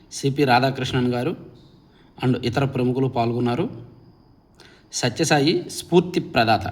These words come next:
ఆయన బోధనలతో ప్రపంచవ్యాప్తంగా కోట్ల మంది భక్తుల ప్రభావితం. సెంట్రల్ ట్రస్ట్ సేవలు అద్భుతం.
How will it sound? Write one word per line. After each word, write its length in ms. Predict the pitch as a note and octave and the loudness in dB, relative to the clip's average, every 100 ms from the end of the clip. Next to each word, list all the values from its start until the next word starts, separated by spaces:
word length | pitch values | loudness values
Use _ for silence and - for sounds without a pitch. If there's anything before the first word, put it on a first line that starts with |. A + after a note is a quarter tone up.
| - - - - - - | -10 -20 -20 -20 -14 -2
ఆయన 160 | C3 C#3 | 0 2
బోధనలతో 840 | B2+ C#3 C#3+ D#3 D3 D3+ - - - | 4 4 6 4 4 0 -2 -10 -4
ప్రపంచవ్యాప్తంగా 840 | B2+ E3 F3 E3 D#3+ D#3 - E3+ F3 | 0 2 2 2 2 0 2 2 2
కోట్ల 400 | C#3 C#3+ C#3+ D3+ | 4 2 4 4
మంది 260 | D3+ D3 | 6 4
భక్తుల 380 | C3+ B2+ - C3+ | 2 0 0 -4
ప్రభావితం. 540 | A2 A2+ A2+ G2+ G2 - - - - - | -2 -2 0 -2 -6 -10 -18 -20 -20 -14
సెంట్రల్ 440 | - C3 D3 D#3+ | -2 0 2 0
ట్రస్ట్ 300 | D#3 C#3+ - | 0 -4 -4
సేవలు 500 | C#3 - C3 D3 D#3+ C#3+ | -6 0 2 2 0 0
అద్భుతం. 460 | A#2+ A#2 B2 G2+ | -2 -2 -4 -4